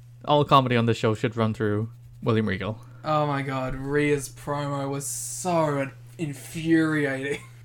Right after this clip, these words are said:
Speaker 1: Do you know why?
Speaker 2: 'Cause it was W W E speak and terminology
Speaker 1: But it
Speaker 2: and cadence.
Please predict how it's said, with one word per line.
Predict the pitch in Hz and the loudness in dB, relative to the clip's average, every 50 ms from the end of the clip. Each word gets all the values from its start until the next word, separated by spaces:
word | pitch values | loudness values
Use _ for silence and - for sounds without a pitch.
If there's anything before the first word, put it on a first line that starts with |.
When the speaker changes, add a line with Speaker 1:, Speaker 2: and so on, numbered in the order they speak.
| - - - - - 127 127 | -20 -20 -10 -4 -2 0 4
Speaker 1:
Do | 139 170 | 6 6
you | 202 220 233 | 8 10 10
know | 220 220 240 | 10 10 10
why? | 226 180 127 107 101 104 117 156 180 - - - - - - - | 10 10 10 10 8 8 6 4 2 -2 -6 -14 -20 -20 -20 -14
Speaker 2:
'Cause | - 262 247 | -10 -8 -6
it | 302 | -4
was | 302 269 | -4 -6
W | - - 302 294 294 285 | -2 0 0 0 0 0
W | 285 262 285 285 285 | -2 -2 0 0 0
E | 294 277 | 0 0
speak | 269 - - 226 180 147 135 - - - - - - - - | -2 -2 -2 -2 0 0 -2 -4 -8 -16 -20 -20 -18 -12 -8
and | 202 214 - | -8 -8 -4
terminology | - 294 269 262 254 247 247 247 254 254 233 | -2 0 0 2 2 2 0 0 2 6 6
Speaker 1:
But | 185 190 180 | 8 6 6
it | 165 | 4
Speaker 2:
and | 170 202 202 202 202 | 0 0 -2 -2 -4
cadence. | - - - 254 254 240 226 170 143 - - - - - - | -6 -4 -2 0 0 0 -2 -4 -6 -8 -10 -12 -12 -12 -14